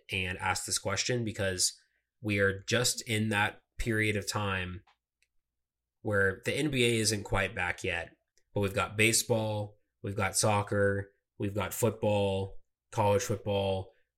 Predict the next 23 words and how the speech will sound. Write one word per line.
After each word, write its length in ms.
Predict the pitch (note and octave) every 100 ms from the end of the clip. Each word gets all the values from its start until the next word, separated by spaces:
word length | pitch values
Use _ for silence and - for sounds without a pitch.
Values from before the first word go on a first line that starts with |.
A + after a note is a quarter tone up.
| _ -
all 180 | A2+ G#2+
that 240 | G#2 G2
going 240 | G2+ G2+
on 240 | G2 F#2+ F#2+
at 200 | F#2+ G2+
the 60 |
same 260 | G2+ G2 F#2
time, 460 | A2 G2+ F#2 F2+ F#2+ _ _ _ _ _ _ _ C#3
which 140 | A#2+
obviously 600 | A#2+ A2+ G#2+ - G#2+ G2+ -
is 160 | G#2+ G#2
ideal 600 | G2 G2 G2 G2 F#2+ F#2+
for 560 | - F#2+ F#2 F2 F2+ _ _ -
us 160 | F#2
sports 320 | - G#2 G2 -
fans. 420 | F2 E2 E2+ - - - - -
So 180 | - G2+
I 100 | G2+
wanted 360 | A2 A2 G#2+
to 160 | A2 -
ask 340 | A2+ A2+ -
you, 380 | F#2 F2+ F2 F2+ _ _ _ _ _ _ _ _ _ _ -
between, 720 | B2 - C#3+ D3+ D3+ D#3 C3+